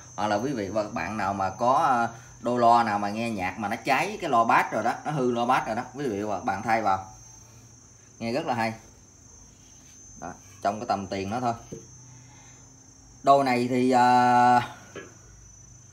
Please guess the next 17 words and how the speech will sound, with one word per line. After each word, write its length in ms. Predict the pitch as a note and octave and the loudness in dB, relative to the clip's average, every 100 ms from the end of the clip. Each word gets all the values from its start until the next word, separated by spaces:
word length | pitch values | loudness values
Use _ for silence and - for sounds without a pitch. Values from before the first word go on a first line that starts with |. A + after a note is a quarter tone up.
| - - - - - - - - - - - - - - - - - - - - - - - - - - - - - | -20 -20 -20 -20 -20 -20 -20 -20 -20 -20 -20 -20 -20 -20 -20 -20 -20 -20 -20 -20 -20 -20 -20 -20 -20 -20 -20 -20 -8
mã 180 | G2 C#3 | -6 -2
số, 340 | E3 E3+ A3 | 0 2 0
à, 260 | F3+ C#3+ C3 | 0 0 0
trùng 280 | C3+ A#2 | -2 -4
nha 80 | A#2 | -4
quý 160 | C3 D#3 | -4 -4
vị 160 | A2 | -4
và 100 | A#2 | -4
các 60 | A#2+ | -2
bạn. 200 | G#2 A2+ B2 - - - - - - | -2 -2 -8 -20 -20 -20 -20 -20 -12
V 120 | A2+ C3+ C3 B2+ B2+ | 0 2 4 2 0
mười 260 | A#2 A2 A2+ | -2 -4 -4
hai 340 | C3 B2+ B2+ | -2 0 2
B 60 | B2+ B2 B2 | 2 2 4
A 160 | B2 | 2
bốn 200 | C3 D#3+ | 0 0
lăm, 220 | C3+ B2 | 2 0